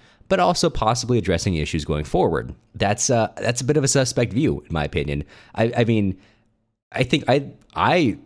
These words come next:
love War and Peace. I think everyone should read War and Peace. I also don't think you should take War and Peace too seriously. It has good ideas and it has things you consider.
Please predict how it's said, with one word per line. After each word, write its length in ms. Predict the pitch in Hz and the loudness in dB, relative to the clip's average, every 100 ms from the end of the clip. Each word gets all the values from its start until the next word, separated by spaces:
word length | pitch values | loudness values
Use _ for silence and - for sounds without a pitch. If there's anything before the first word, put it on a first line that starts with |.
| - | -12
love 360 | 98 101 117 107 | 0 2 2 2
War 200 | 90 82 | 0 -2
and 100 | 67 | -2
Peace. 260 | 71 71 - | -6 -6 -6
I 100 | 101 | -4
think 180 | 113 90 | 0 0
everyone 260 | 92 107 | 2 0
should 160 | 92 90 | 0 -2
read 160 | 80 76 | -4 -4
War 200 | 78 73 | -4 -6
and 120 | 64 | -4
Peace. 320 | 73 71 - - _ _ - | -6 -6 -8 -12 _ _ -2
I 100 | 107 | 0
also 400 | 143 - 156 143 | 2 2 2 4
don't 240 | 127 131 | 2 0
think 180 | 139 123 | 0 -4
you 80 | 131 | -2
should 120 | 131 | -2
take 180 | 135 117 | -2 0
War 140 | 117 | 2
and 100 | 120 | 2
Peace 180 | 120 117 | 2 0
too 140 | - 123 | 2 0
seriously. 640 | 117 127 80 - 62 60 - | 2 2 0 -2 -6 -8 -4
It 140 | 104 | 0
has 280 | 117 107 101 | 2 2 2
good 160 | 92 | 0
ideas 520 | 87 82 78 78 110 123 | 0 0 -2 -2 -2 -2
and 80 | |
it 80 | 80 | -4
has 140 | 78 78 | -4 -4
things 220 | 80 69 | -6 -6
you 80 | 71 | -10
consider. 480 | 80 - 117 120 | -6 -2 0 0